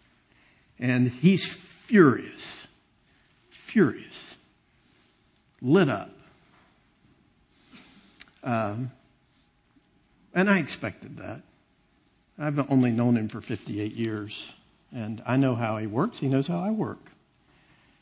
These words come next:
And so I went up to him and I said, "You need to calm down."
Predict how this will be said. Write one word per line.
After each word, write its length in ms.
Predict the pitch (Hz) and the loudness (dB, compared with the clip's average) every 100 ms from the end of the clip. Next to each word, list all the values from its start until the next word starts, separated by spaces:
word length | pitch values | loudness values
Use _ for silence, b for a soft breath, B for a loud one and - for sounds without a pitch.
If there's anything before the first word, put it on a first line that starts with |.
| _ _ 131 | _ _ 2
And 200 | 131 123 | 2 2
so 460 | 147 127 123 120 | 0 2 2 2
I 200 | 120 123 | 0 0
went 180 | 120 196 | 2 0
up 100 | - | 0
to 80 | 127 | 0
him 200 | 120 117 | 0 -2
and 100 | 113 | -6
I 120 | 110 | -6
said, 420 | 117 117 202 185 117 - | -6 -8 -8 -10 -12 -16
"You 180 | 113 147 | -2 0
need 200 | 110 98 | 0 -4
to 60 | 101 | -12
calm 280 | - 85 | -12 -14
down." 380 | 82 110 85 - | -10 -10 -10 -14